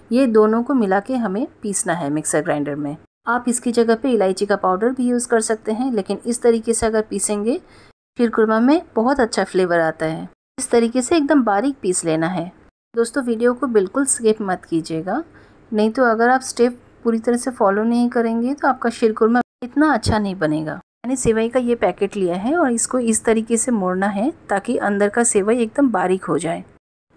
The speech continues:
मैंने पैन में एक लीटर दूध ले लिया है और उसको बॉयल होने देना है,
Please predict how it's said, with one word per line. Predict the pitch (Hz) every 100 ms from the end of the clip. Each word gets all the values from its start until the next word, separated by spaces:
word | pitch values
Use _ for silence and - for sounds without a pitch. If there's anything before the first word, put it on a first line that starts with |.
| _
मैंने | 220 220 226
पैन | 226 220
में | 226 220 277 370 -
एक | 214
लीटर | 220 214 226
दूध | 220 233 214
ले | 190 175
लिया | 175 165
है | 175 214 370 - - - - - - - -
और | 214 233
उसको | 233 202 - 269 302
बॉयल | 208 202 226 240
होने | 214 185
देना | 175 170 175
है, | 190 170